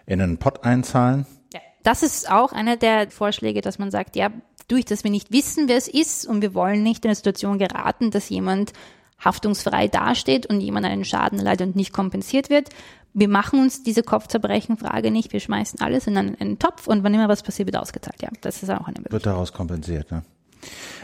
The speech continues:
Speaker 1: Man muss natürlich mal ein bisschen, ich gucke hier gerade mal ein bisschen durch die Notizen, das ist natürlich noch eine ganze Menge, aber eine Sache, die man natürlich schon nochmal fragen muss, äh, die mich schon nochmal interessiert ist,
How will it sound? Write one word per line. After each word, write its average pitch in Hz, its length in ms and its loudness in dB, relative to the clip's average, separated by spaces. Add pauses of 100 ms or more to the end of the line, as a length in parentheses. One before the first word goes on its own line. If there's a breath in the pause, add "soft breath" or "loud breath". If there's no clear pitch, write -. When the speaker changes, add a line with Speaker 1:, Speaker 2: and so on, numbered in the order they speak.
Speaker 1:
Man 131 180 2
muss 165 120 4
natürlich 151 280 4
mal 139 120 6
ein 131 60 4
bisschen, 131 220 -2
ich 117 120 -4
gucke - 200 0
hier 139 80 0
gerade 131 220 2
mal 127 100 6
ein 123 40 4
bisschen 123 200 0
durch 110 140 0
die - 80 -2
Notizen, 113 720 0
das 104 120 -2
ist - 60 0
natürlich 113 280 2
noch 110 120 0
eine 113 100 0
ganze 107 240 2
Menge, 131 320 4
aber 104 180 0
eine 110 300 4
Sache, 107 240 0
die 110 100 -2
man 110 120 4
natürlich 113 360 0
schon - 140 -2
nochmal 123 220 4
fragen 113 400 2
muss, 113 200 -2 (100)
äh, 101 140 0
die 107 340 -4
mich 98 100 -4
schon 131 100 -2
nochmal 131 200 4
interessiert 107 460 0
ist, - 180 -6